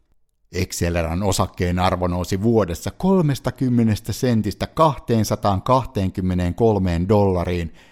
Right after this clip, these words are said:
eli kuudellakymmenelläviidellä tuhannella prosentilla. Maaliskuussa kaksituhatta Acceleran arvo oli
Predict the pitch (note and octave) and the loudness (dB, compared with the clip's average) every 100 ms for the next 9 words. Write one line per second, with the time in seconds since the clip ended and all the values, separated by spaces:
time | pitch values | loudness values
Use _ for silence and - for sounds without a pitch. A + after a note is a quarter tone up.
0 | _ - G2+ E2+ D#2 - F#3 E3 C3 A#2+ | _ -12 -8 -8 -8 -4 0 0 0 -2
1 | A#2 A#2 G#2+ G2+ F#2+ F#2 B2+ D3+ A2+ G#2 | -2 2 2 2 2 0 0 0 0 0
2 | G2 - D3 C3 A#2+ F#2+ F2+ F2+ E2+ - | 0 0 0 2 0 0 0 -2 -4 0
3 | G#2+ G2 F2 D2+ D2 D2 C#2+ D2 C#2 - | 0 0 -2 -4 -6 -10 -8 -8 -10 -14
4 | _ _ _ _ _ _ _ _ _ _ | _ _ _ _ _ _ _ _ _ _
5 | _ - F#2+ B2 E3 A#2+ G2 - G#2+ - | _ -8 0 2 4 2 -2 -2 -2 -2
6 | G#2 C3+ C#3 - A2 F2 E2+ - F2 - | -2 -2 -4 -6 -6 -4 -6 -8 -6 -6
7 | - - A#2 G#2+ G2+ A2+ A#2 A2 F#2+ F#2 | -4 -2 0 2 0 0 0 -2 -2 -2
8 | F#2+ | -2